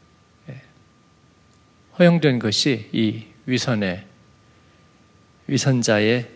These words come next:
예, 원래 어원입니다. 고대 그리스에서 연극하는 사람들은 인기가 있었습니다. 얼굴에 가면을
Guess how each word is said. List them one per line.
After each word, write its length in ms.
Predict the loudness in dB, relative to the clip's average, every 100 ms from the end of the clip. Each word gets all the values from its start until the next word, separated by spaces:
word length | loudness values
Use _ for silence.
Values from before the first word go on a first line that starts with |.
| -20 -18
예, 60 | -16 -18 -20 -10
원래 500 | -2 0 0 -2 -6 -14 _ -4
어원입니다. 720 | 0 2 2 0 -4 -4 -8 -12 -20 -20 -20 -20 -20 -20 -20 -20 -20 _ -20 -20 -20 -20 _ _ _ _ _ _ _ -2
고대 240 | 4 4
그리스에서 920 | 4 0 2 4 4 2 2 2 -4 -20 _ _ _ _ _ _ _ _ _ _ _ _ -20 -20 -20 _ _ _ _ _ _ 0
연극하는 760 | 2 4 2 0 -4 -4 -4
사람들은 760 | -4 -4 -2 -2 -4 -4 -6 -14 -20 -20 _ _ _ _ _ _ _ _ -18 -12
인기가 500 | -10 -8 -6 -4 -4
있었습니다. 720 | -6 -8 -8 -10 -10 -14 -16 -20 _ _ _ _ _ _ _ _ _ -20 -20 -14 -2
얼굴에 680 | 2 4 6 6 4 -2 -14
가면을 800 | -6 0 2 4 4 2 -2